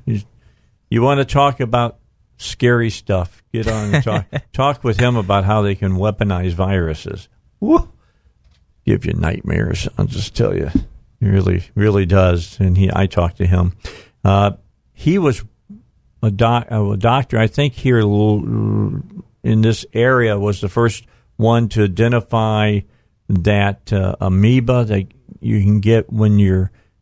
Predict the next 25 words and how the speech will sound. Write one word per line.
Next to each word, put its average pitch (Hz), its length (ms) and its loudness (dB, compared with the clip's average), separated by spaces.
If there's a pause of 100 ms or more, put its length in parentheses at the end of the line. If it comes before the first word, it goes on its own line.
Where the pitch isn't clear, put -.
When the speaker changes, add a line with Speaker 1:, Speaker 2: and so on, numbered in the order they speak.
(140)
Speaker 1:
swimming 113 540 2
in 101 120 -2
a 92 60 -2
pond. 120 680 -4
Speaker 2:
Yeah, 117 180 0
it's 107 80 -2
the 120 80 0
brain-eating 110 540 0
ma-, 98 80 -6
Speaker 1:
And 113 100 0
he 107 60 0
goes 110 280 0
Speaker 2:
amoeba. 107 180 -2
Speaker 1:
and 101 120 -8
eats 113 260 -8
that, 82 340 -6
Speaker 2:
Yeah. 104 200 0
Speaker 1:
eats - 140 -6
your 98 80 -2
brain. 98 500 -2
And 92 400 0 (460)
he's 190 220 2
just 165 220 0
really 107 360 2
a, 87 240 -4